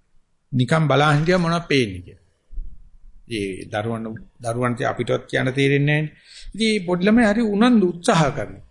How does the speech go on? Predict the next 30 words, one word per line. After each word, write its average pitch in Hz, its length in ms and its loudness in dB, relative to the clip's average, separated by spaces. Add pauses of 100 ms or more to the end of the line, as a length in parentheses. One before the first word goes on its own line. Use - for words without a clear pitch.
(160)
ඒක, 117 200 -4 (120)
ඒක, 120 140 -4 (320)
ඒක 110 160 -6 (100)
කියන්න 175 340 2
උත්සාහ 175 360 2
කරනවා. 104 380 -8 (720)
මං 143 260 0
කරපු 160 280 -2
දේ, 180 200 2 (360)
පාත්‍රයක් 139 520 -2
අරන් 147 220 -2
ගිහිල්ලා 175 400 2 (400)
ඒකට 135 260 0
ගහලා 123 400 0 (840)
ඒ 156 160 -2
සද්දෙට 151 420 -2
අහගෙන 151 320 2
ඉන්නේ 127 300 2
කිව්වා. 92 300 -8
සද්ද 151 300 -6
ඉවර 165 540 4
වෙනකන් 170 400 0
ඉඳලා 135 360 2 (340)
සද්දේ 160 420 0
නැති 143 360 2
තැන 208 240 2
මොනවද 190 380 2
දැනෙන්නේ 170 460 4
කියන්න 107 280 0
කිව්වා. 90 340 -14